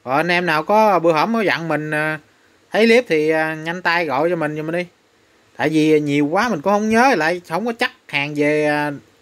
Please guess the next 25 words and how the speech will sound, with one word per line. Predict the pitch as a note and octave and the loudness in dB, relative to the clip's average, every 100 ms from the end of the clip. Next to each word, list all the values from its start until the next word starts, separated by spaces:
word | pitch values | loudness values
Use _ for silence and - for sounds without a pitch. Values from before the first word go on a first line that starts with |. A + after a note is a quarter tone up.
| _ | _
bữa | D3 G3+ | -2 2
nào | D3+ D3+ | 2 0
nên | E3+ E3+ | -2 -2
không | F#3+ | -2
có | A3 | -2
dám | A3 A3 A#3 | -2 0 2
hứa | A#3+ | 0
hàng | G#3 D3 D3 | 0 -2 -2
trước. | F#3 A#3 - _ _ _ _ _ _ _ _ _ - | 0 0 -2 _ _ _ _ _ _ _ _ _ -12
Mình | C3 | -4
làm | C#3 C3 F#3 | 0 0 2
clip | A#3 A#3+ | 2 2
thông | F3 E3+ | -4 0
báo | G3+ | 2
chung | A3+ F3+ F3+ | 2 0 -2
đến | F#3+ | -4
tất | G#3+ A#3 C#3+ | -4 -6 -2
cả | |
anh | D#3 G3+ | -2 -2
em | E3+ E3+ | -4 -4
nào | C#3+ C#3+ | -4 -2
có | F#3+ | -4
xài | F#3+ B2+ C3 | -2 -2 -2
thì, | C#3 C#3 C#3+ | -2 -2 -2
à, | C#3 C#3 C#3 C#3 | -4 -6 -8 -10